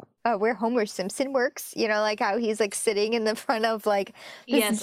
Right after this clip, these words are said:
Speaker 2: oh.
Speaker 1: giant wall of screens and buttons, and, like,
Speaker 2: Yeah.
Speaker 1: what is this man doing in front
Speaker 2: What
Speaker 1: of
Speaker 2: does
Speaker 1: all of
Speaker 2: this do?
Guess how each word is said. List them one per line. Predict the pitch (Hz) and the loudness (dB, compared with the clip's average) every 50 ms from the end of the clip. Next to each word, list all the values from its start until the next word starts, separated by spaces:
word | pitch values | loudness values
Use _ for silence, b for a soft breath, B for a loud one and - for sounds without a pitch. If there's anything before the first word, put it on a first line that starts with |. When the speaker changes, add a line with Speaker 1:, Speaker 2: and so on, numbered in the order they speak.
| - - | 2 2
Speaker 2:
oh. | 262 | 4
Speaker 1:
giant | 226 226 220 226 226 233 220 151 | 4 4 4 4 2 2 2 2
wall | 202 220 214 220 220 | 2 2 4 4 2
of | 220 208 | 0 -2
screens | - - - 226 196 202 214 226 233 196 | -4 0 2 4 4 4 4 2 2 2
and | 226 214 202 | 2 2 2
buttons, | - 214 - - 226 254 247 247 254 269 - 262 | 2 0 0 2 2 2 2 2 2 2 2 2
and, | 214 196 202 196 | 0 0 0 0
like, | 185 196 208 190 - - | 2 2 0 0 -2 -6
Speaker 2:
Yeah. | 208 208 208 220 | -4 -2 0 2
Speaker 1:
what | - 285 254 | 2 2 2
is | 320 - | 0 -2
this | 294 269 - | -2 -2 0
man | 233 233 233 233 220 202 | 0 2 2 2 2 2
doing | 196 226 214 208 202 190 | 2 2 2 2 2 0
in | 208 208 | 0 0
front | 196 202 | 0 0
Speaker 2:
What | 214 208 | 0 2
Speaker 1:
of | 214 208 | 2 2
Speaker 2:
does | - | 4
Speaker 1:
all | - 214 226 226 | 4 4 4 4
of | 220 | 4
Speaker 2:
this | 226 202 185 - 170 - - | 4 4 4 4 4 2 -2
do? | - - - - | -6 -2 -2 -2